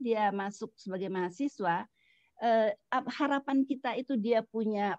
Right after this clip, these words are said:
pandangan, dia punya keinginan dan sebagainya itu bisa dikembangkan. Kalau dia tidak ada, itu kan akan ter-, apa namanya, akan, eh,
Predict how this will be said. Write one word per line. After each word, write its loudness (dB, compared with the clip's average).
pandangan, -2
dia 2
punya -2
keinginan 2
dan 0
sebagainya -2
itu -4
bisa 4
dikembangkan. 2
Kalau 4
dia 2
tidak 0
ada, 4
itu -8
kan 0
akan -4
ter-, 2
apa -4
namanya, 0
akan, 2
eh, 2